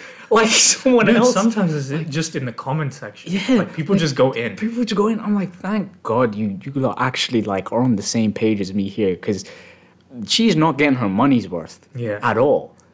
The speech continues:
Speaker 2: Yeah.
Speaker 1: But she's still fucking this guy, like, <laughs> at the end.
Speaker 2: Yo,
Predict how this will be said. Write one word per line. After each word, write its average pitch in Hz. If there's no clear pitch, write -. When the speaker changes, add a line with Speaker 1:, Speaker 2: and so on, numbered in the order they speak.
Speaker 2:
Yeah. -
Speaker 1:
But 156
she's -
still 240
fucking -
this 127
guy, 107
like, 156
<laughs> -
at 139
the 104
end. 120
Speaker 2:
Yo, 156